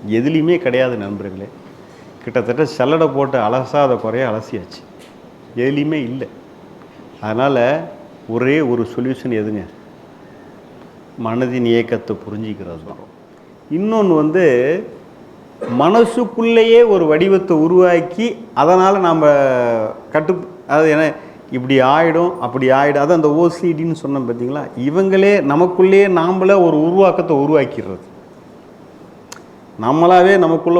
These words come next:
ஒரு உருவாக்கத்தை உருவாக்கிட்டு, இது இப்படி தான், இது அப்படி தான், இந்த சட்டையை இங்க மாட்டினா தான் கரெக்டு, இந்த கலர் போட்டா தான் கரெக்டு, இந்த சாவியை இங்க, இந்த சாவி, இந்த சட்டை போட்டப்பெல்லாம் இப்படி தான் நடக்குது,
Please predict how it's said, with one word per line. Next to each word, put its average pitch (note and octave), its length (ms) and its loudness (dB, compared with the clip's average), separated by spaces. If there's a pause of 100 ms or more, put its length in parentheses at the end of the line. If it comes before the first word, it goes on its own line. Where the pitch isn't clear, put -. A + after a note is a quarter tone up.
(100)
ஒரு C3+ 160 0
உருவாக்கத்தை C#3 480 0
உருவாக்கிட்டு, A2+ 520 0 (720)
இது A2+ 100 -2 (100)
இப்படி A#2 280 -8
தான், G#2+ 160 -4 (800)
இது A#2 160 -2
அப்படி A2+ 260 -6
தான், A2+ 140 -6 (480)
இந்த C3+ 160 -2 (140)
சட்டையை D3 340 -2 (140)
இங்க C3+ 200 -2 (120)
மாட்டினா C3 300 -4 (100)
தான் B2 180 -6
கரெக்டு, F#2+ 380 -8 (920)
இந்த C#3+ 240 0
கலர் D#3+ 280 0
போட்டா C#3 220 0 (100)
தான் A#2+ 140 -6
கரெக்டு, G#2 380 -8 (720)
இந்த E3 200 0 (120)
சாவியை D3+ 460 2
இங்க, C3 120 -2 (120)
இந்த C#3 200 0
சாவி, D3 220 2 (220)
இந்த C3+ 180 -4
சட்டை C#3 240 0
போட்டப்பெல்லாம் D3 440 0
இப்படி B2 140 -4
தான் B2+ 140 -2
நடக்குது, F#2+ 320 -8